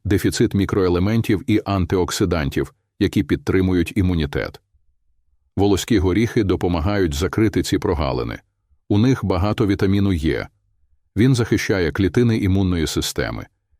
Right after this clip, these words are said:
підтримує їхню активність і зменшує хронічне запалення. Також горіхи — джерело цинку, який бере участь у створенні нових імунних клітин і підвищує активність уже наявних.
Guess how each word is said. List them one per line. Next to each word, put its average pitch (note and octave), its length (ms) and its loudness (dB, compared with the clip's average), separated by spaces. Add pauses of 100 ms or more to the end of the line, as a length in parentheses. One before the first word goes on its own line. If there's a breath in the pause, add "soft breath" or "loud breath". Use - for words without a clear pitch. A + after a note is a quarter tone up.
(100)
підтримує F#2+ 600 2
їхню F#2 360 0
активність A2 720 -2
і G2 100 2
зменшує F#2 520 0
хронічне D#2+ 560 -2
запалення. B1 600 -4 (760)
Також F#2+ 360 0
горіхи — G2+ 480 2 (380)
джерело G2 400 2
цинку, D2 480 -2 (380)
який F#2 280 2
бере E2+ 240 0
участь A2 540 0
у G2 80 0
створенні F#2 560 0
нових F2 420 0
імунних F2 460 0
клітин D2+ 480 -2 (400)
і G2 120 2
підвищує F2+ 760 0
активність F2 680 -2
уже F2+ 280 0
наявних. B1+ 580 -4